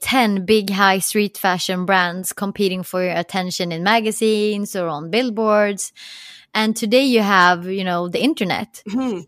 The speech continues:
Speaker 1: So you have the whole internet full of brands who want you to shop or choose them. So where are you going to pay attention?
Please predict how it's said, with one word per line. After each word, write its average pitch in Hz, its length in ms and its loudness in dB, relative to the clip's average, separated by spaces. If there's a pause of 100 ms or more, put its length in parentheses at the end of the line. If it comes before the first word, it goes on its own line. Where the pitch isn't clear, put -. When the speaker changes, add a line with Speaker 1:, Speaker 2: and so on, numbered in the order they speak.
(100)
Speaker 1:
So 208 500 0
you 208 180 2
have 240 280 2
the 233 60 2
whole 240 200 2
internet 196 500 -2
full 311 400 0
of 208 100 2
brands 175 440 2
who 220 120 0
want 208 280 0
you 196 40 -2
to - 160 -12
shop - 420 -4 (140)
or 190 120 -4
choose - 540 -6 (260)
them. 160 460 -4 (720)
So 226 480 2
where 262 320 2
are 240 40 6
you 220 120 2
going 208 240 0
to 190 80 -10
pay 202 200 -2
attention? 202 840 0